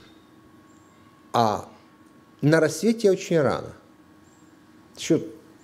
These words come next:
темно, еще серо. Только от солнца, а они уже бегут к гробу. Друзья мои, я хочу сказать, что человек,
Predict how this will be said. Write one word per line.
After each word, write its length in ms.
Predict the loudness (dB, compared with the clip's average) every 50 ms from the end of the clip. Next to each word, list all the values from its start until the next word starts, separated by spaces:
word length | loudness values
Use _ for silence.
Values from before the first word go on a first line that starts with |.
| -20 -20 -20 _ -8
темно, 520 | -4 -2 0 0 2 2 2 0 0 -2 -6 -10 -20 -20 -20 _ -20 _ _ -16
еще 300 | -14 -4 -2 0 0 0 -2 -10 -18 -18 -14
серо. 580 | -10 -8 -6 -2 0 2 2 2 0 -2 -8 -14 -20 -20 -20 -20 -20 -20 -20 _ -20 -4
Только 260 | -2 0 0 0 0 -2
от 100 | -4 -2
солнца, 380 | -2 0 0 0 0 -2 -4 -4 -6 -10 -16 -18 -20 -20 -8 -2
а 140 | 0 2
они 240 | 2 2 2 2 2
уже 300 | 2 2 0 0 0 0
бегут 360 | 0 0 0 0 -2 -4 -4
к 100 | -6 -10
гробу. 280 | -10 -8 -6 -6 -6 -8 -10 -12 -16 -20 -20 -20 _ _ -20 -20 -20 -20 -20 -20 -20 -20 -20 -20 -20 -20 -20 -20 -20 -20 -20 -20 -18 -16 -16 -16 -16 -18 -20 -20 -20 -20 -20 -20 -20 -20 -20 -20 -20 -20 -20 -20 -20 -20 -20 -20 -20 -20 -20 -20 -20 -14 -10
Друзья 260 | -10 -2 0 0 0
мои, 220 | 0 0 -4 -6 -6 -10 -14 -16 -20 -20 -20 -20 -20 -20 -20 -20 -20 -20
я 60 | -10 -8
хочу 240 | -6 -6 -4 -4
сказать, 400 | -6 -4 -2 0 2 2 2 0
что 380 | -2 -6 -4 -2 -2 -2 -2 -4 -8 -14 -20 -20 -20 -20 -20 -20 -20 -20 -20 -20 -20 -20 -20 -20 -20 -20 -20 -20 -20 -20 -20 -20 -20 -20 -20 -20 -20 -20 -20 -20 -20 -20 -20 -20 -20 -20 -20 -20 -20 -20 -20 -18 -18 -18 -14
человек, 520 | -4 0 2 2 4 2 0 -2 -4 -10